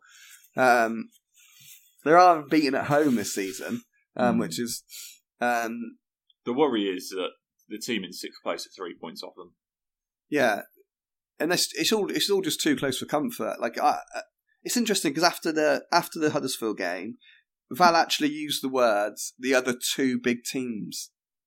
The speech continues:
Speaker 1: in, in his quotes. He actually said
Speaker 2: Mm.
Speaker 1: "the other two big teams." So he basically, and that's obviously Bournemouth and Fulham. So he basically admitted there's a big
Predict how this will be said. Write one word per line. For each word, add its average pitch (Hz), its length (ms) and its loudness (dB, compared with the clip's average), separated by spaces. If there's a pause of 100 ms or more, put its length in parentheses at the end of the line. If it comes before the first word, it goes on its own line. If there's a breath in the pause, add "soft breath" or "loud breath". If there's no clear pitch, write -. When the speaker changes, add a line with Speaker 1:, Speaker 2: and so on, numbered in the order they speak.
(120)
Speaker 1:
in, 123 320 0
in 135 80 -4
his 135 120 0
quotes. 110 420 0
He 156 60 0
actually 127 240 0
said 151 140 2
Speaker 2:
Mm. 127 40 2
Speaker 1:
"the 127 160 2
other 131 260 2
two 127 380 -2
big 117 220 -2
teams." 110 640 -8 (460)
So 170 160 0
he 185 120 0
basically, 202 680 0
and 180 140 0
that's 190 160 4
obviously 151 240 -2
Bournemouth 139 340 0
and 123 100 -6
Fulham. - 440 -6 (200 soft breath)
So - 140 -4
he 185 80 2
basically 208 560 2
admitted 160 320 0
there's 131 160 2
a 131 60 0
big 139 180 0